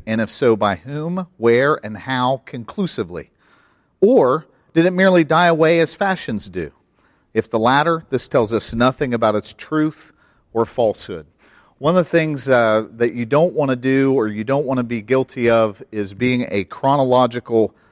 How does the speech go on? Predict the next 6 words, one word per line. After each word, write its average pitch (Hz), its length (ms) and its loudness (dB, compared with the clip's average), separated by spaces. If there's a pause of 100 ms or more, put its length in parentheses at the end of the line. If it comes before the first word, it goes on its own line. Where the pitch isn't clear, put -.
snob, 160 640 2 (480)
which 120 320 0
means 160 500 -4
that 123 220 0
you 143 260 2
view, 139 640 -4